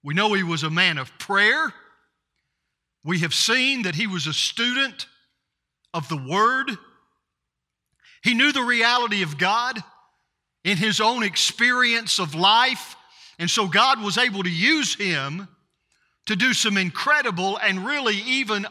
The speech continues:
unbelievable kinds of things to impact his culture and to change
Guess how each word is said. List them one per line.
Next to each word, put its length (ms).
unbelievable 1400
kinds 480
of 120
things 560
to 160
impact 540
his 180
culture 800
and 180
to 60
change 960